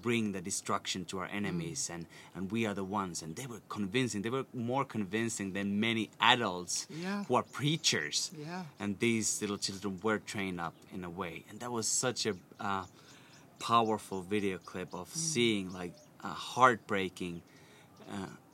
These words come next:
Speaker 1: moment of seeing how these little children are being led astray. But
Speaker 2: Yes.
Speaker 1: the, the method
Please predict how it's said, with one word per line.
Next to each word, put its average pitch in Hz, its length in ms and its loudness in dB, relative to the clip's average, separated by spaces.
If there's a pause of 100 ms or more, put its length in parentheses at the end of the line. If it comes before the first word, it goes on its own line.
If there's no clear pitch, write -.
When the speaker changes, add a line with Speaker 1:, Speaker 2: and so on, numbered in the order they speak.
(280)
Speaker 1:
moment 120 680 4
of 90 140 -10
seeing 98 300 0
how 98 200 -2
these 92 220 -4
little 95 180 -6
children 92 500 -6
are 95 240 0
being 95 640 0
led 107 320 -2
astray. 95 720 0 (440)
But 156 260 -4
Speaker 2:
Yes. - 260 -14 (120)
Speaker 1:
the, 101 160 0 (220)
the 107 120 0 (200)
method 120 600 2